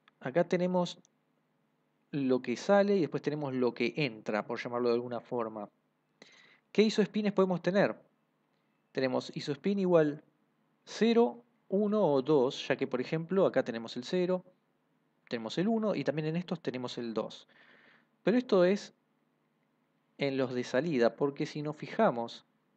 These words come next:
en los de entrada, es decir, en estos dos primeros, solo hay isospin igual cero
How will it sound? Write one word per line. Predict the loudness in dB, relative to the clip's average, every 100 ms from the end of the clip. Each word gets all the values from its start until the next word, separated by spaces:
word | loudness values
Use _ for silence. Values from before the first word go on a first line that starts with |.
| _
en | -6 -2
los | 0 0
de | -4
entrada, | -4 2 4 4 0 -4 _ _ _ _ _ _ _ _
es | -8
decir, | -6 -2 -2 -4 _ _
en | -8
estos | 0 2
dos | 2 0
primeros, | -2 0 0 -2 -6 -18 _
solo | -6 2 4 6
hay | 6 4
isospin | -4 -6 -4 -4 -4 -8 -6
igual | 2 4 2
cero | -2 -2 0 0 -2